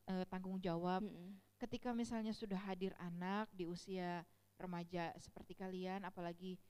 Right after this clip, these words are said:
Speaker 1: eh, itu hasil dari pra-,
Speaker 2: Mm.
Speaker 1: pranikah,
Speaker 2: Mm-mm.
Speaker 1: itu tanggung jawabnya lebih berat karena ada sanksi sosial,
Speaker 2: Iya,
Speaker 1: betul kan?
Speaker 2: betul, betul
Speaker 1: Karena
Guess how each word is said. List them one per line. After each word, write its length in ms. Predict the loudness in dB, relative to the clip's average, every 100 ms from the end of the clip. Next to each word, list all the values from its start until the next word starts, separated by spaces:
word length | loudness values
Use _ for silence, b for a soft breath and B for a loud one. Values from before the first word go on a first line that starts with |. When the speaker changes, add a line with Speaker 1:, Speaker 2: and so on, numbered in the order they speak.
| b b
Speaker 1:
eh, 600 | -6 -2 -2 -2 0 0 -2 -6 -18 -12
itu 200 | -8 -6
hasil 420 | -4 -6 -2 0 2
dari 580 | 2 0 -2 -4 -4 -6 -8
pra-, 160 | -4 -4 -6
Speaker 2:
Mm. 60 | 0
Speaker 1:
pranikah, 540 | 0 0 -2 -2 -2
Speaker 2:
Mm-mm. 280 | -2 -6 -10 -12 -20 _ _ _ _ _ _ _ -4
Speaker 1:
itu 160 | 0 2
tanggung 280 | 4 4
jawabnya 420 | 6 4 4 4 4
lebih 200 | 6 4
berat 260 | 4 4
karena 380 | 2 -2 2 2
ada 300 | 4 4 6
sanksi 360 | 4 4 0 -2
sosial, 520 | -2 -2 2 2 4
Speaker 2:
Iya, 60 | 4
Speaker 1:
betul 160 | 4 4
kan? 160 | 2
Speaker 2:
betul, 220 | 2 0 0
betul 120 | 0
Speaker 1:
Karena 220 | 4 4